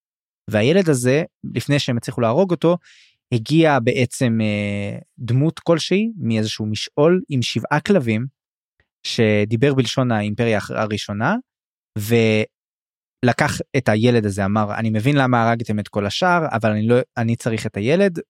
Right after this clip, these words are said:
לקח אותו, החביא אותו, או מה שזה לא יהיה, ואחרי זה גם מסביר שסידילק היה לו איזשהו סוף עגום, שהוא מת בשיבה רעה, מה שנקרא. ואני תוהה לעצמי, האם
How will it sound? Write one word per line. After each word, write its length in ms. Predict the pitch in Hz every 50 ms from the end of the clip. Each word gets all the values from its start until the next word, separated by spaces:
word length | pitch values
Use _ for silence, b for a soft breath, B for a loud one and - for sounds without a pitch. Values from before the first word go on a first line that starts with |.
| -
לקח 280 | 117 - - 143 135 -
אותו, 280 | 151 - 151 147 143 135 b b b b b b b b b b
החביא 280 | - - - 120 139 156
אותו, 400 | 151 - - 151 147 143 143 -
או 180 | - 113 104 101
מה 140 | 104 110 110
שזה 260 | - - 107 107 104
לא 80 | 107
יהיה, 200 | 113 127 156 170 156 120 -
ואחרי 920 | 120 113 110 107 - _ _ _ _ _ _ _ _ - - - 170 185 180
זה 80 | 170 170
גם 260 | 151 147 139 131 127 - _ _ _ _ - 127
מסביר 400 | 120 113 - - 139 143 143 135
שסידילק 720 | - - 135 117 - - 127 120 123 120 120 110 - -
היה 140 | 110 113
לו 100 | 110 110
איזשהו 320 | 110 104 104 104 - - 107
סוף 300 | - - - 120 - - -
עגום, 440 | 117 110 107 117 131 135 131 120 113
שהוא 1000 | - - - 101 98 101 _ _ _ _ _ _ _ _ _ _ _ - 120 117
מת 340 | 117 120 127 - - - 131 113
בשיבה 680 | 107 107 104 101 101 101 101 101 - - 117 110 127
רעה, 300 | 120 113 101 85 110 107
מה 100 | 104 104
שנקרא. 360 | 98 - 101 101 104 - 107 104 - _ _ _ _ _ _ _ -
ואני 1400 | 113 107 113 110 107 107 107 107 104 104 104 104 - _ _ _ _ _ _ _ _ - 131 123 123 120 117 120 - _ _
תוהה 200 | - 127 123 156
לעצמי, 420 | 196 202 - - - 113 101 95 - - -
האם 320 | 110 113 123 131 131 127